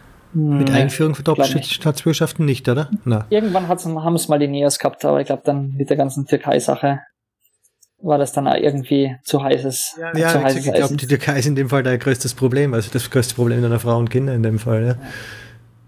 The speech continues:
Speaker 1: Sind deine Kinder jetzt doppelsprachig auf eigentlich, oder?
Speaker 2: Ja, dreisprachig momentan. Der Kleine, also der Größere, der schon redet, der Kleine redet noch nix.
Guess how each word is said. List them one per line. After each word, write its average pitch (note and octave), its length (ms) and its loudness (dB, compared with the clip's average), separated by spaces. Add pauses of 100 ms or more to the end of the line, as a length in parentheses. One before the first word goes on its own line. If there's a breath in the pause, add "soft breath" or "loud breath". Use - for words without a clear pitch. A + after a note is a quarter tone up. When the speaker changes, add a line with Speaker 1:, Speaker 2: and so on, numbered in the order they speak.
(360)
Speaker 1:
Sind - 100 -6
deine E3+ 140 2
Kinder F3+ 200 0
jetzt - 140 -4
doppelsprachig D3+ 560 -2
auf D3+ 140 -2
eigentlich, E3 520 -2 (240)
oder? C#3+ 280 0
Speaker 2:
Ja, - 160 0 (680)
dreisprachig D3+ 480 0
momentan. C#3+ 440 -4
Der C#3 80 0
Kleine, D3 680 0
also C#3 160 0
der C#3 100 2
Größere, D#3+ 440 2
der C#3+ 140 0
schon C3 340 -10
redet, D3 300 2
der C3 80 -6
Kleine C3 360 -4
redet C3+ 220 2
noch C3 120 -6
nix. - 360 -2